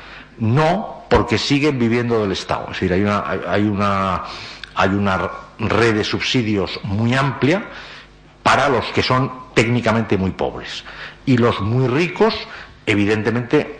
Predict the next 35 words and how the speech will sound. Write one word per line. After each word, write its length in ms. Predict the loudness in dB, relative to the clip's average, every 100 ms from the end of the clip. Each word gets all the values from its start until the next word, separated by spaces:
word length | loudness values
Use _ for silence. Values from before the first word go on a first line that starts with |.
| -4
mm, 320 | -2 0 -2 -2
se 180 | 0
han 140 | 0 0
beneficiado 480 | 0 -2 0 2 2
también 340 | 2 2 0
mucho 500 | 0 -2 -4 -6 -6 -6
de 140 | -2
la 100 | -2
globalización. 600 | -2 -4 -4 -2 0 0
Y 80 | -2
tiene 240 | 2 2 2
sentido 480 | 0 0 0 0
que 100 | 0
así 220 | -2 -2 0
sea, 320 | 2 4 2
porque 380 | -2 -2 -4 -6 -12 -12 -6
son 260 | 0 2
ellos 320 | 2 2 0
los 180 | 0 -2
que 80 | 0
han 140 | 0
dado 160 | 0 0
con 180 | 0 0
los 140 | -2
productos, 680 | 0 0 0 -4 -4 -4 -6 -12 -14 -14 -6
eh, 800 | -2 -2 -2 -4 -4 -4 -6 -10 -14 -18 -14 -6
y 80 | -2
con 280 | 2 2 2
los, 180 | -2 -4 -2
eh, 460 | -2 -2 -4 -6
y 80 | -4
con 200 | 0 2
los 140 | 0 0
modelos 500 | 0 0 0 -2 -6 -10 -14 -18 -20 -20 -4
que 460 | 0 0 -2 -8